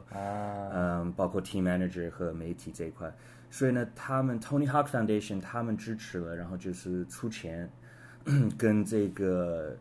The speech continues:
Speaker 2: 学校一起搞了，就是这个 skate-，skate P E，
Speaker 1: 嗯，
Speaker 2: skateboarding P E。
Speaker 1: 嗯，嗯，嗯。
Speaker 2: 呃，包括像现在 Wes Kramer 啊，他们都参入了这些。
Speaker 1: 哇。
Speaker 2: 所以创造了很多 pro，其实。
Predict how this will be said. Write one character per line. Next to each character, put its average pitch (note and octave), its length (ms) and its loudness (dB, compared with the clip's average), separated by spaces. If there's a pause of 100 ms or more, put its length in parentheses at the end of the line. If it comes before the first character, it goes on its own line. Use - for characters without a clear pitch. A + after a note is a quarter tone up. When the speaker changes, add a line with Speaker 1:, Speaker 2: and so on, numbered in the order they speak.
(140)
Speaker 2:
学 - 260 -2
校 F#2 380 0 (100)
一 B2 80 -6
起 F#2+ 240 -4
搞 E2+ 240 -2
了， E2+ 120 -6
就 F#2 160 -4
是 F2+ 140 -8
这 F2+ 120 -8
个 F2 80 -2
skate-，skate - 800 0
P C3+ 140 0
E， B2+ 280 2
Speaker 1:
嗯， - 80 -10
Speaker 2:
skateboarding G#2+ 480 4
P G2 280 0
E。 F2+ 100 -2
Speaker 1:
嗯， - 20 -8
嗯， F#2 140 -8 (760)
嗯。 F2+ 240 0
Speaker 2:
呃， F2 80 -4 (320)
包 A#2 160 6
括 A2+ 300 4
像 G2+ 240 0
现 G#2+ 220 0
在 G2 100 4
Wes G2 220 4
Kramer G#2+ 560 2
啊， F2+ 260 0
他 - 140 -4
们 G#2+ 100 2
都 C3 160 2
参 B2+ 220 -2
入 G#2+ 180 0
了 F2+ 80 -2
这 F2+ 160 -6
些。 F2 240 -8 (560)
Speaker 1:
哇。 F#2 240 -6
Speaker 2:
所 G#2+ 160 6
以 G#2+ 200 10
创 E3 220 0
造 D#3+ 120 6
了 C#3 60 8
很 F#2 160 -4
多 G2+ 200 0
pro， G#2+ 260 -2 (120)
其 - 160 -8
实。 E2+ 240 -12